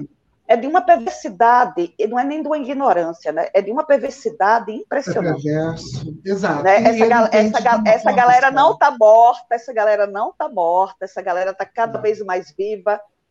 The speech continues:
Speaker 1: e elas têm, assim, armadilhas, né? Eu acho que a gente tem um ano aí de nu-, né, desmontar essas armadilhas, isso cansa, imagine,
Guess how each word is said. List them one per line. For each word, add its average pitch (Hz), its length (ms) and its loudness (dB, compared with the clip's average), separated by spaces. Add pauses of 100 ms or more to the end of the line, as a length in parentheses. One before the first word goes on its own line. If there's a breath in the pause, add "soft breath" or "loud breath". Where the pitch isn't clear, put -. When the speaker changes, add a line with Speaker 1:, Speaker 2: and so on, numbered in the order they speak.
(160)
Speaker 1:
e 208 60 2
elas - 200 2
têm, 254 140 -4
assim, 233 500 -10
armadilhas, 220 1120 -4
né? 220 280 0
Eu 202 60 2
acho 202 160 0
que 202 60 -4
a 196 40 -4
gente 247 200 -8
tem 247 140 0
um 240 160 -4
ano 240 160 -2
aí 220 220 -2
de 262 120 -8
nu-, 262 380 -6 (300)
né, 214 200 2
desmontar 285 580 -2
essas 311 260 -4
armadilhas, 247 800 -6 (240)
isso 311 260 -4
cansa, 175 580 -8
imagine, 285 540 -2